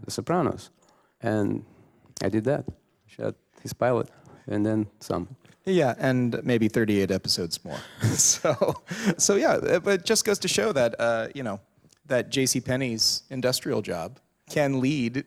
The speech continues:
Speaker 2: to your next thing, to your next thing, to your next thing. It's like, I'm, I'm sure you didn't think that when you first started working at
Speaker 1: No,
Speaker 2: J C Penney,
Speaker 1: of course
Speaker 2: so.
Speaker 1: not. I mean, it's, and also, you know, to be perfectly honest with you guys, I don't have any formal education in cinema, none.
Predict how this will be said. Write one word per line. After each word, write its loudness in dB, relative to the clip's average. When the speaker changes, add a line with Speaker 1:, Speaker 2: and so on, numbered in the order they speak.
Speaker 2:
to 0
your 0
next 0
thing, -4
to -2
your 2
next 0
thing, -2
to -4
your -2
next -4
thing. -10
It's -8
like, -2
I'm, 2
I'm 0
sure 4
you 6
didn't 0
think -6
that 0
when -2
you -2
first 2
started 0
working 0
at 4
Speaker 1:
No, 4
Speaker 2:
J 2
C -2
Penney, 0
Speaker 1:
of 0
course 6
Speaker 2:
so. 4
Speaker 1:
not. 2
I 6
mean, 4
it's, 0
and 4
also, 4
you 6
know, 4
to -4
be 2
perfectly -2
honest -2
with 2
you 4
guys, 4
I 4
don't 2
have 2
any 2
formal 0
education 2
in -2
cinema, -4
none. -4